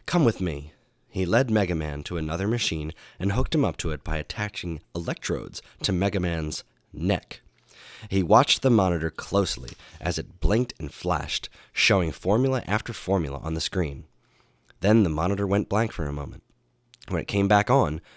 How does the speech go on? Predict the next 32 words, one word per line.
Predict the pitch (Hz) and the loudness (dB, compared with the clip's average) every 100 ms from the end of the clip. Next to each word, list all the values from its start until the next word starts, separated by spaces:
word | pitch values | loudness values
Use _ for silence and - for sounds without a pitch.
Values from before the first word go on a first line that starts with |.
| _ | _
spelled | - - 104 151 | -6 0 2 2
out | 98 78 | 0 -2
across | 80 - 80 - | -4 -4 -4 -4
the | 78 | -4
face | 82 95 - | -4 -4 -4
of | 98 | -6
the | |
screen | 107 - 107 82 73 | -4 -2 -2 -2 -4
were | 78 | -6
the | 80 | -6
words, | 80 82 78 - _ _ | -2 -2 -4 -8 _ _
"Positive | - - 139 147 147 - | -6 -2 0 0 0 -2
identification | 87 78 98 104 107 98 90 92 87 80 _ - | -4 -2 -2 -2 -4 -4 -2 -2 -2 -6 _ -8
confirmed. | 113 92 85 71 65 - _ _ - | -4 -2 -4 -6 -8 -16 _ _ -6
Subject | - 135 82 73 - - _ _ _ _ _ _ | 2 2 2 -6 -10 -18 _ _ _ _ _ _
is | 95 - - - | -4 -4 -6 -4
human." | 110 65 67 78 _ _ _ _ _ _ _ _ _ _ _ | -2 -4 -10 -18 _ _ _ _ _ _ _ _ _ _ _
Mega | - 120 123 | 0 2 4
Man | 98 80 | 2 2
blinked | 92 104 65 - | 2 0 -2 -10
and | 73 73 | -8 -6
looked | 90 - | -6 -6
again. | 69 90 - 73 - _ _ | -4 -2 -4 -10 -18 _ _
He | 190 | -8
couldn't | - 80 80 | -4 -4 -2
believe | 87 123 127 | 0 0 -2
it. | - - _ _ - | -6 -14 _ _ -6
He | 196 | -2
wasn't | 90 139 107 - | 6 8 8 2
a | 104 | 2
robot | 110 160 85 76 | 4 4 2 -4
anymore. | 78 76 69 80 | -6 -8 -8 -12